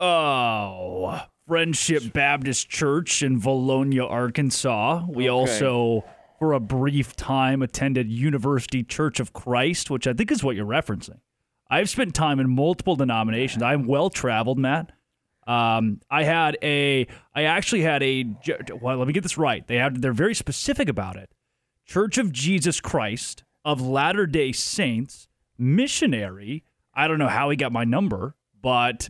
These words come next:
Speaker 1: B Y U graduate texted me yesterday to let, to inform me about the church.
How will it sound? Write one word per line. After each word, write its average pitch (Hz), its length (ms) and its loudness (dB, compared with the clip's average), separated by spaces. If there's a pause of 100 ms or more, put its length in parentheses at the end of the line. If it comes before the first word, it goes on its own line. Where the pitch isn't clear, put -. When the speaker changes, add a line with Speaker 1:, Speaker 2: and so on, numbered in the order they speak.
Speaker 1:
B 151 120 0
Y 175 180 4
U 175 160 0
graduate 127 500 0
texted 165 420 -4
me 160 140 4
yesterday 117 720 -2 (340)
to 156 120 -2
let, 143 320 0
to 160 120 2
inform 147 500 0
me 147 120 2
about 113 320 0
the - 80 -6
church. - 520 -6